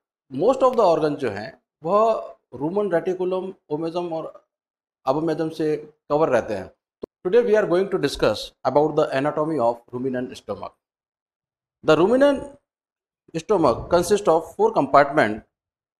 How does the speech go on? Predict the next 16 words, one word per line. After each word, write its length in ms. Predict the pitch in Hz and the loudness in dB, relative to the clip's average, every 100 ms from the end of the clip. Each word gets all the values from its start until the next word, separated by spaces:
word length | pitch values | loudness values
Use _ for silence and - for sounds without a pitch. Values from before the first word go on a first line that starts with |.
| _ _ - | _ _ -8
rumen, 540 | 123 180 208 220 233 277 _ - | -2 2 2 0 -2 -12 _ -6
reticulum, 640 | 101 117 175 185 190 196 226 214 - _ _ | 0 2 2 2 2 0 -4 -14 -20 _ _
omasum, 460 | 131 156 180 147 101 101 _ _ _ 165 | 0 2 2 2 -2 -8 _ _ _ -2
which 160 | 226 185 | -2 -2
represents 680 | 208 190 170 185 190 - - _ _ - | 0 0 2 2 2 -4 -12 _ _ -6
four 180 | 180 202 | 0 0
stomach, 460 | 151 - 107 95 - - - - | 0 -2 -2 -4 -8 -18 -20 -2
या 120 | 165 | 0
इसको 200 | - 185 - | 0 -4 -2
proventriculus 540 | 143 131 131 147 175 | -2 -2 -4 -6 -6
भी 100 | 175 | -6
कहते 280 | 175 113 107 | -2 -2 -2
हैं, 220 | 98 127 - _ _ _ | -6 -10 -14 _ _ _
because 400 | 143 170 202 220 - - _ _ _ | -6 0 0 0 -6 -20 _ _ _
lined 440 | 123 123 160 196 196 | -6 2 2 2 2
with 160 | 202 | 0